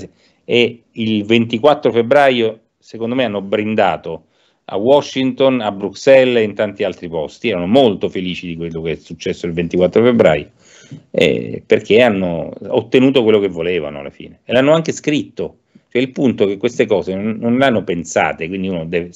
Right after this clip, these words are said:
sai, un-, sai, uno deve interpretare il pensiero altrui, insomma, non è, è, è sempre un, un esercizio che, che lascia il tempo che trova, ma l'hanno scritto, cioè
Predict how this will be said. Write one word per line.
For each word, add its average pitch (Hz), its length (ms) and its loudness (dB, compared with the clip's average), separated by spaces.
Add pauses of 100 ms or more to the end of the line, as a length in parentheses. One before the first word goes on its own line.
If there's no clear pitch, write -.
(420)
sai, 85 280 0 (180)
un-, 117 280 -2 (480)
sai, 85 200 0
uno 120 160 6
deve 104 320 2
interpretare 113 680 2
il 101 80 -6
pensiero 101 400 0
altrui, 98 440 0
insomma, 82 500 -4
non 87 200 0
è, 87 400 2 (440)
è, - 280 -6
è - 120 -6
sempre 101 420 2
un, 95 120 0
un 104 220 2
esercizio 104 880 2
che, 92 340 0
che - 80 -4
lascia 95 300 0
il 95 60 -8
tempo 98 280 -2
che 92 140 -2
trova, 82 420 0 (380)
ma 113 140 0
l'hanno 151 260 4
scritto, - 640 -4 (100)
cioè - 200 -12